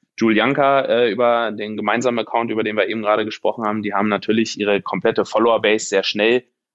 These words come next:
von YouTube und Instagram auf TikTok konvertiert. Das auch. Aber trotzdem, äh, gibt TikTok über die Bewertung jedes einzelnen Videos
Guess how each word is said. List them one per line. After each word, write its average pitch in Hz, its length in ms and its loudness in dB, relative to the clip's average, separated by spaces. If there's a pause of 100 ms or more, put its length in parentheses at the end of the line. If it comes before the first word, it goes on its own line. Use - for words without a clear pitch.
(340)
von 113 400 0
YouTube 131 380 -2
und 101 100 -2
Instagram 110 400 -2
auf - 160 -2
TikTok - 360 -4
konvertiert. 104 760 -2 (240)
Das 95 220 -2
auch. - 340 0 (440)
Aber 104 200 2
trotzdem, 143 720 -4
äh, 110 260 -2
gibt 117 240 -4
TikTok 143 600 -2
über 117 180 0
die 113 80 0
Bewertung 107 540 -2
jedes 127 360 -2
einzelnen 117 520 -2
Videos 135 560 0